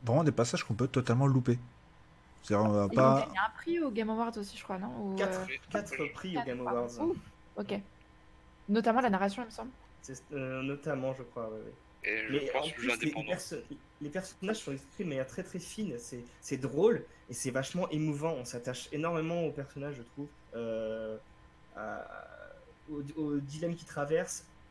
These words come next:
Speaker 3: Il y a très peu de manichéisme. Au début, on a l'impression que c'est des clichés parce que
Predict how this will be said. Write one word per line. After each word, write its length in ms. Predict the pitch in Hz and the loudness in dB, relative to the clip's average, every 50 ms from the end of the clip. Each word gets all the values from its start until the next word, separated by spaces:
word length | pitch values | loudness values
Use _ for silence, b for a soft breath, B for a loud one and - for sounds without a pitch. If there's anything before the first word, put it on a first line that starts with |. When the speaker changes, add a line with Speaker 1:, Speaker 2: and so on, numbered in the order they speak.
| - | -4
Speaker 3:
Il 40 | 143 | -4
y 20 | 135 | -4
a 80 | 127 - - - | -4 -6 -10 -14
très 160 | - - - 226 | -6 -4 -4 -2
peu 160 | 233 233 226 | 0 -2 -2
de 80 | 190 | 0
manichéisme. 580 | 190 185 185 180 175 - - 170 185 202 202 - - | 0 0 0 -2 -2 -4 -4 -4 -4 -6 -6 -4 -4
Au 20 | 147 | -4
début, 300 | 156 175 170 180 214 247 | -2 -4 -4 -2 -2 0
on 100 | 196 156 | 0 0
a 40 | |
l'impression 280 | 147 151 - - - 214 | -2 -2 -4 -6 -6 -6
que 80 | 214 - | -6 -6
c'est 140 | - 131 | -8 -10
des 60 | 127 127 | -12 -14
clichés 380 | - - 175 160 - 196 202 | -10 -8 -6 -4 -2 -2 -2
parce 200 | 202 - 120 - | 0 -2 -2 -2
que 180 | - - 131 | -4 -6 -6